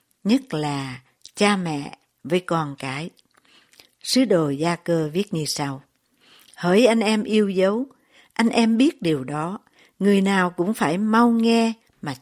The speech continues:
chậm nói, chậm giận." Trích thư Gia Cơ chương một, câu mười chín. Chữ người nào ở đây hàm ý rằng tất cả mọi người, trong mọi hạng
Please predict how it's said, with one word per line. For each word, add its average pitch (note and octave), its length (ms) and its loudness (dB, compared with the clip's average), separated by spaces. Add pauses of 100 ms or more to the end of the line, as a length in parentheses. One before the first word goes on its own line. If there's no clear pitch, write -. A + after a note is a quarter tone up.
chậm C#3 320 -2
nói, F#3 360 -4 (380)
chậm - 160 0 (100)
giận." C3+ 280 -6 (1120)
Trích A#3+ 220 0
thư F#3+ 100 -4
Gia E3 280 -2
Cơ E3+ 380 -2
chương D#3+ 240 -6
một, C#3+ 260 -4 (220)
câu E3+ 160 -2
mười C#3 220 -6 (100)
chín. D#3 340 -6 (1300)
Chữ G#3 420 2
người G3+ 240 4
nào F3 300 -2
ở F3+ 80 0
đây A#3 220 2
hàm F#3 220 -4
ý A3+ 200 -4
rằng D#3 340 -6 (240)
tất - 240 -4
cả C#3+ 160 -6
mọi D#3+ 380 -4
người, C#3 340 -6 (380)
trong A3+ 240 2
mọi D3 240 -4
hạng B2+ 240 -8